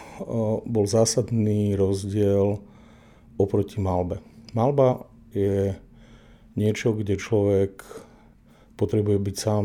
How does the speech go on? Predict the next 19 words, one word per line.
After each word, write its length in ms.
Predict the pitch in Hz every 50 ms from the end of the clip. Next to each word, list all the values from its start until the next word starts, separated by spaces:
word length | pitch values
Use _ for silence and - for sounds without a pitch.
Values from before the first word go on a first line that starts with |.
| 98 95
so 80 | 92
sebou 480 | 90 - - 98 98 104 107 113 - 104
a 80 | 95
hlboko 400 | - 104 90 90 92 - - -
v 80 | 82 -
sebe, 260 | - 98 92 98 110 127 131 - - - - - - - - - - - - - - - - _
kdežto, 880 | - - 98 92 104 104 - - - - - 117 104 98 95 98 98 101 - - - - - -
a, 180 | - - - 104 98 98 98 92 95 98 98 87 85 - - _ _ _ _ _ _ _ _ _ _ - - _ _ _ _ _ - - - -
a 100 | 110 101 98 95 98 98 98 98 95 - - _ _ _ - _ _ - - - _ _ _ _ _ - _ _ _ -
komunikácia, 920 | 98 92 98 107 107 113 110 - 120 117 117 117 117 - - 120 117 117
keby 180 | - 127 110
sme 180 | 113 - - 120 -
to 100 | 113 104
teda 240 | - 117 117 117
nazvali, 600 | 110 120 123 117 117 120 123 120 117 120 127 127 - - - - - - - - - - - -
tak 180 | - 95 - -
tá 160 | - 131 139 143
je 40 | 131
zase 260 | 127 131 131 - 139